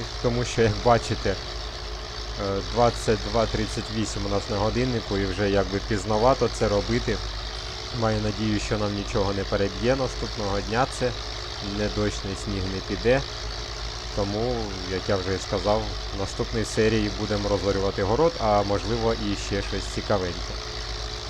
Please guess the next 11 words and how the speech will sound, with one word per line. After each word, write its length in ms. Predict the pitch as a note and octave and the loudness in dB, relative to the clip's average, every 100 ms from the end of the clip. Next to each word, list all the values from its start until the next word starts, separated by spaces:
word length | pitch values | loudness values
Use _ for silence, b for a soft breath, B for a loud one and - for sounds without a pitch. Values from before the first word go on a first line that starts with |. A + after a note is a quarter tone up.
| - - - - | -8 -8 -8 -2
А 120 | G#2+ | 0
вам 240 | C3 G#3 F3 | 4 4 4
хочу 420 | D#3 C#3+ C#3+ B2+ A#2+ | 0 2 2 2 2
подякувати 680 | B2+ A2+ A2+ G2 G2+ F#2+ G#2 | 4 6 6 6 2 0 0
за 160 | F2+ G2 | 2 2
перегляд, 600 | A2+ G#2 B2+ C3 C#3 B2 - | 4 6 6 4 2 0 -4
е, 40 | G#2+ G2+ F#2+ F#2 | -4 -4 -4 0
за 80 | |
ваші 320 | G2+ G2+ - F#2+ | 2 2 0 0
лайки 460 | F#2 F#2+ F#2 F#2+ - - | 2 0 0 -4 -4 -2
та 160 | F2+ | -2